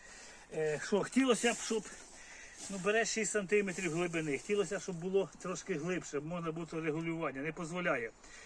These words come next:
Вона вже, е, глибше вже не можна. І в результаті виходить того, що,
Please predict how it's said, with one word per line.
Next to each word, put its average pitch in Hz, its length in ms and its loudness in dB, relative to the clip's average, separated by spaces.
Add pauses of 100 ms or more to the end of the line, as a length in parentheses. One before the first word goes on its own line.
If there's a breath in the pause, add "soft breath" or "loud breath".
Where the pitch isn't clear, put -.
(160 loud breath)
Вона 175 220 2
вже, 190 280 2 (280 loud breath)
е, 147 400 -2 (240)
глибше 208 400 0
вже 185 280 2 (440 loud breath)
не 185 120 2
можна. 123 420 0 (720 loud breath)
І 233 240 4 (420 loud breath)
в 160 60 -6
результаті 196 640 0
виходить 202 640 0
того, 165 340 6
що, 190 360 4